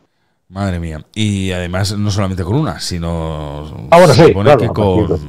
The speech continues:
Speaker 2: de, con
Speaker 1: tropecientas.
Speaker 2: centenares o miles, vete a saber.
Speaker 1: <laughs> Sí,
Speaker 2: Sí,
Speaker 1: sí,
Speaker 2: sí.
Speaker 1: se supone que
Speaker 2: Y, ojo,
Speaker 1: tropecientas.
Speaker 2: y, y las pagaba el servicio secreto. O sea, que eso lo, lo ha pagado. El servicio secreto se dedicaba, de los fondos reservados, a pagarle a la señora lo que la seño-, lo que había que pagarles.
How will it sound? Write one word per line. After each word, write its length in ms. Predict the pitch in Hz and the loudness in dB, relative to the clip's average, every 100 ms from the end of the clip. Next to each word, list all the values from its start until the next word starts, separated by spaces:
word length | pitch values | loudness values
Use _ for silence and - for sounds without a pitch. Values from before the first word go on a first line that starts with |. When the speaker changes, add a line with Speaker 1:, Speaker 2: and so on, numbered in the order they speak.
| 95 | -10
Speaker 2:
de, 60 | 92 | -8
con 180 | 95 - | -8 -4
Speaker 1:
tropecientas. 380 | - 107 113 123 139 123 160 | 0 2 4 4 6 6 6
Speaker 2:
centenares 180 | 139 165 | 8 6
o 120 | 135 | 4
miles, 360 | 202 208 156 131 | 0 0 -2 -2
vete 200 | - 127 | 2 2
a 60 | |
saber. 400 | 113 123 120 196 | 4 2 2 2
Speaker 1:
<laughs> 40 | - | -2
Sí, 240 | - 143 | -2 0
Speaker 2:
Sí, 120 | 120 | 2
Speaker 1:
sí, 60 | 113 | 2
Speaker 2:
sí. 180 | 139 107 | 2 0
Speaker 1:
se 40 | |
supone 280 | 101 104 110 | 0 -4 2
que 80 | 143 | 2
Speaker 2:
Y, 20 | - | 4
ojo, 300 | 175 185 107 | 4 4 2
Speaker 1:
tropecientas. 200 | 73 _ _ _ | -4 _ _ _
Speaker 2:
y, 280 | 131 - 123 | -6 -2 2
y 20 | |
las 140 | 117 110 | 2 2
pagaba 340 | 117 107 127 | 2 4 2
el 60 | 151 | 2
servicio 240 | 131 131 | 2 2
secreto. 520 | 110 107 165 127 95 120 | 2 2 0 -2 -8 -6
O 80 | |
sea, 180 | 110 110 | -2 0
que 140 | 104 107 | 2 2
eso 160 | 143 | 2
lo, 160 | 131 135 | 2 2
lo 120 | 110 | 2
ha 80 | 131 | 4
pagado. 600 | 165 147 170 180 135 107 - - - | 4 4 6 6 4 0 -8 -8 -4
El 80 | 117 | 0
servicio 200 | 120 151 | 4 4
secreto 300 | 156 160 160 | 4 2 4
se 100 | 151 | 2
dedicaba, 720 | 113 135 147 131 117 - - | 4 4 6 4 2 -6 -6
de 100 | 127 | 0
los 100 | 113 | 2
fondos 200 | 123 131 | 4 4
reservados, 500 | 139 156 139 147 160 | 4 4 4 4 4
a 100 | 160 | 2
pagarle 280 | 120 113 127 | 2 2 4
a 20 | |
la 80 | 139 | 4
señora 520 | 135 113 127 139 160 - - | 2 0 4 4 2 -4 -4
lo 100 | 117 | 0
que 80 | 104 | 2
la 80 | 104 | 2
seño-, 260 | - 104 - | 0 -2 0
lo 100 | 110 | 2
que 80 | 98 | 2
había 160 | 104 | 2
que 80 | 92 | 2
pagarles. 560 | 95 151 151 95 - | 4 4 2 -2 -10